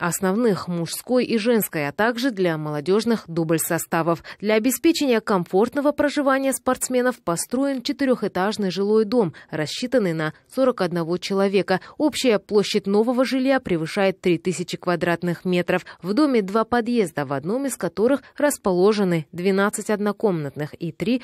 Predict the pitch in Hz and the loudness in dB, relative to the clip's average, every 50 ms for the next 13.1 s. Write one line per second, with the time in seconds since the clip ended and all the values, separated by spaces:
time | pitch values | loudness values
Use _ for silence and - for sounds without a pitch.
0 | - - - 226 247 277 - - - 180 165 170 175 170 - 180 165 - - 202 | -6 -12 -6 -2 0 0 0 0 -2 -2 -2 -2 -2 -4 -4 -6 -6 -4 0 0
1 | 202 190 - - 170 160 147 - - - - 233 - - 269 247 - 320 349 320 | 0 0 0 -2 -2 0 -2 -4 -6 -6 -6 -4 0 0 0 2 4 4 4 4
2 | 311 254 196 175 160 190 208 233 233 - 190 - - - 214 220 - - 180 160 | 4 2 0 0 0 0 0 0 0 -2 -4 -2 0 2 2 2 2 0 -2 0
3 | 151 180 180 185 185 175 - - 240 262 285 311 330 330 330 - - - 208 208 | 0 0 0 0 0 -2 -2 0 2 2 4 4 2 2 0 -2 -2 2 2 2
4 | 202 - - - 233 220 196 180 175 170 175 - 202 196 208 214 220 196 208 196 | 2 0 -4 -2 0 0 0 0 -4 -6 -8 -6 -6 -6 -4 -4 -4 0 0 2
5 | 175 165 165 170 160 - - - - - - 165 160 147 151 156 165 - 254 262 | 2 2 0 -2 -4 -6 -12 -20 -12 -6 -2 -2 -2 0 0 -2 -2 0 2 0
6 | 269 - - 208 170 - 190 196 196 190 196 - - 190 196 202 208 208 208 - | 0 0 -2 -4 -2 0 -2 -2 -2 -2 -4 -2 -2 -2 -2 -2 -2 -2 -4 -4
7 | 208 190 - - 277 285 269 262 226 - - - 190 165 151 175 202 220 214 196 | -8 -6 -6 -4 -4 -2 -2 0 -2 -2 -2 -2 -2 -2 0 0 0 0 0 -2
8 | - - 170 160 156 151 - 190 208 220 214 202 185 202 - 160 143 143 151 156 | -2 -2 -4 -4 -4 -4 -2 -2 -2 -2 -2 -2 -2 -2 -2 -2 -2 -2 -2 -2
9 | - 165 156 165 170 165 - - 175 165 170 170 165 - - _ - 202 254 233 | -2 -2 -2 -2 -2 -4 -4 -4 -2 0 0 0 0 -2 -6 _ -6 -4 -4 -2
10 | - 220 214 220 - 240 233 - - - 175 165 165 160 160 - 165 - - - | 0 0 0 2 0 -2 -2 -2 0 2 2 2 2 0 -2 -2 -4 -4 -2 0
11 | 196 226 214 254 247 - 262 254 233 _ _ _ _ - 262 285 277 - - 320 | 0 0 2 0 0 0 0 -2 -2 _ _ _ _ -2 0 0 0 2 0 0
12 | 320 - - - 320 320 - - 180 160 139 139 143 - 143 139 - - 160 156 | 0 -2 -2 -2 -2 -2 -2 -4 -4 -4 -4 -4 -4 -6 -8 -8 -6 -4 -2 -2
13 | 160 160 | -2 -2